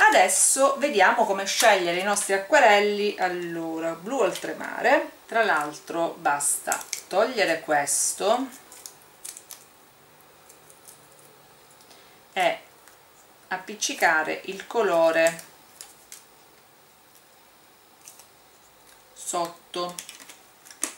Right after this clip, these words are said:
in modo che una volta che finisce, vedete, tac,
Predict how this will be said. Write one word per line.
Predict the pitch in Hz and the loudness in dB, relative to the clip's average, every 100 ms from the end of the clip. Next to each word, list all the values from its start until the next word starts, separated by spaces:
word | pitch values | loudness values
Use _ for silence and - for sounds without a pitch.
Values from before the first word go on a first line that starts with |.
| - - - - - - - - - - - - - - - - - - | -6 -2 0 -2 -8 -10 -14 -16 -16 -20 -16 -6 -6 -6 -14 -20 -20 -16
in | - 214 | -8 -6
modo | 202 180 170 - | -4 -4 -4 -2
che | 170 - - | 2 2 2
una | 208 208 202 | -2 0 2
volta | 233 220 170 | 2 0 -2
che | 175 202 | -2 -4
finisce, | - 302 202 175 - - 180 | -6 -6 -4 -4 -2 -2 -2
vedete, | 185 202 190 185 202 - - - - - | -2 -2 -2 -4 -6 -8 -20 -20 -20 -16
tac, | - - - - 311 | -16 -16 -12 -4 -4